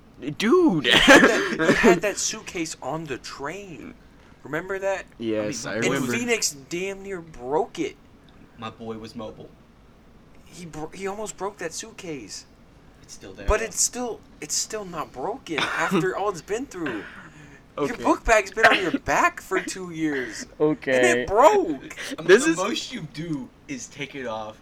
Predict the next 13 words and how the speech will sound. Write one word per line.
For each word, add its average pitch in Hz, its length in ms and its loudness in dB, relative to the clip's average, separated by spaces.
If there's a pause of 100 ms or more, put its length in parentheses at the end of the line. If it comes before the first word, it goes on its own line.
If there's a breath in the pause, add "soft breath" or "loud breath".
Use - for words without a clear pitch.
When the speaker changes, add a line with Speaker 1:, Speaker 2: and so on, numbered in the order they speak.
(100)
Speaker 3:
set 117 300 -8
it 117 180 -10
down, 101 460 -12 (160)
or 123 100 -6
use 123 260 -8
it 131 80 -8
as 117 140 -6
a 110 60 -10
pillow 110 460 -10
for 120 120 -16
your 107 160 -12
sleeper 113 400 -14
classes. - 720 -16